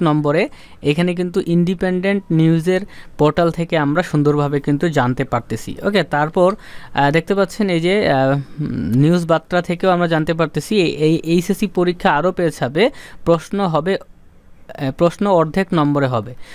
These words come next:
So দেখতে পাচ্ছেন, এইটাই ছিল মূলত আমাদের আজকের এই ভিডিও। তো এটাই আপডেট ছিল, উম, আহ, চূড়ান্ত সিদ্ধান্ত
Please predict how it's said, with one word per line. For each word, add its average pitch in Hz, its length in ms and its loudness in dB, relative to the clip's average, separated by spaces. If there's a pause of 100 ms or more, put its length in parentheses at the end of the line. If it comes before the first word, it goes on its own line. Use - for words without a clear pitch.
(260)
So 175 80 4
দেখতে 185 220 2
পাচ্ছেন, 208 400 0
এইটাই 170 280 -2
ছিল 180 200 0
মূলত 180 280 0
আমাদের 170 260 2
আজকের 156 380 -2
এই 170 200 4
ভিডিও। 160 440 0 (380)
তো 156 140 4
এটাই 190 340 4
আপডেট 170 340 0
ছিল, 175 240 -4
উম, 175 460 -2
আহ, 131 280 0
চূড়ান্ত 175 380 0
সিদ্ধান্ত 165 600 -2